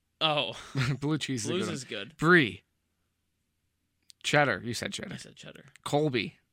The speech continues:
Speaker 2: Colby
Speaker 1: Oh,
Speaker 2: Jack.
Speaker 1: that's good.
Speaker 2: Colby John. No, that's
Speaker 1: Ah,
Speaker 2: not a real one.
Speaker 1: Joey's back.
Speaker 2: Joey, name a cheese that starts with the letter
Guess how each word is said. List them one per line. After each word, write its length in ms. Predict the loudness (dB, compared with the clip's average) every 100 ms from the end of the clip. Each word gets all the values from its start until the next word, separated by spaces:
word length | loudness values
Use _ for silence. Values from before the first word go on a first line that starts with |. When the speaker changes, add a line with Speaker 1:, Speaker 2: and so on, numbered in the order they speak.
| _
Speaker 2:
Colby 340 | -10 -6 -2 0
Speaker 1:
Oh, 40 |
Speaker 2:
Jack. 220 | 6 8 8
Speaker 1:
that's 120 | 2
good. 520 | -4 -2 0 0 -2 -4
Speaker 2:
Colby 300 | -4 -2 2
John. 380 | 6 6 6
No, 60 | 6
that's 100 | 6
Speaker 1:
Ah, 220 | 6 6
Speaker 2:
not 20 |
a 40 | 6
real 100 | 4
one. 80 | 2
Speaker 1:
Joey's 360 | 4 4 2 -2
back. 280 | -4 6
Speaker 2:
Joey, 280 | 8 10 8
name 260 | 6 4 4
a 40 |
cheese 340 | 4 4 6 4
that 140 | 2
starts 360 | 4 4 4 2
with 140 | -2
the 100 | 0
letter 1300 | 6 6 6 4 4 4 4 4 4 4 4 2 0